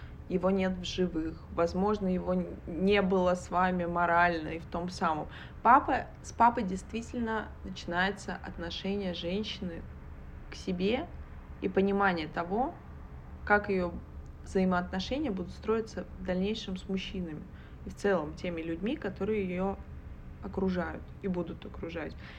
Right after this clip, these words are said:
И та стратегия, которую выбираем мы, неосознанно. Друзья, везде мы говорим про неосознанность. Всё, что осознанно, мы с вами читали в книжках и знаем из учебников,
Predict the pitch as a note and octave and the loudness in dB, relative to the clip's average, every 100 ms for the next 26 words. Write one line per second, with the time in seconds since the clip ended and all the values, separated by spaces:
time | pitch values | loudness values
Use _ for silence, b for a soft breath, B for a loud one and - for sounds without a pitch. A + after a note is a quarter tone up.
0 | B B G3+ A#3+ B3 A3+ A3+ B3+ B3 F#3 | B B 4 6 6 2 2 2 4 2
1 | - G3 G#3 G3 G3 G#3 G#3+ G#3 G3 D4 | 0 0 2 2 2 2 4 4 2 4
2 | G4+ A#3 G#3+ A#3 A3 G#3 F#3 C#3+ D3+ - | 2 4 2 2 4 4 4 -4 -8 -10
3 | - F#3+ F#3+ F#3+ E3+ F3 F3+ A#3 C#4 F#3+ | -6 0 2 4 2 0 2 4 4 2
4 | F3+ G#3 A3 - G3 G3+ F#3 F#3 F#3+ F#3 | 2 2 0 -2 -2 0 -2 0 -2 -2
5 | D3 - G3+ G3 G3 F#3+ B3 C4+ A#3+ F#3 | -6 -6 -4 -4 -2 -2 0 0 0 -2
6 | F3+ - G3 G3 - - F#3 F3+ - A3 | -2 -2 -2 -2 -4 -4 -4 -4 -6 -6
7 | B3 - F#3+ F3+ - E3+ F3 - F3 F3+ | -6 -6 -8 -8 -8 -8 -8 -6 -6 -4
8 | E3 E3 E3+ E3+ A3+ A3+ F#3+ - | -6 -8 -8 -6 -4 -4 -6 -8